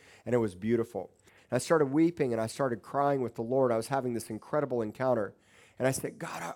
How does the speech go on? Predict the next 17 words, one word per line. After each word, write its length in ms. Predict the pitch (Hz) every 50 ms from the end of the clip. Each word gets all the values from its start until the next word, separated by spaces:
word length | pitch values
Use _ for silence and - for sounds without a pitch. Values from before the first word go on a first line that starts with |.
| -
I 20 | 170
wanna 300 | 170 202 214 180 175 170
see 260 | 170 - - - 202
your 280 | 185 170 160 147 127 123
signs 520 | - - - 170 165 175 170 165 156 151
and 140 | 147 151 151
wonders 420 | 156 160 165 165 156 143 127 -
and 80 | 123 117
your 120 | 113 117
power 500 | 113 - - 143 156 160 160 151 139 131
and 80 | 123 120
your 100 | 120 120
miracles. 560 | 120 135 160 165 160 160 - 123 117 - -
Where 260 | 123 139 156 165 160
are 220 | 147 151 165 170 160
they, 220 | 151 156 139 127
Lord? 340 | 117 117 104 - - -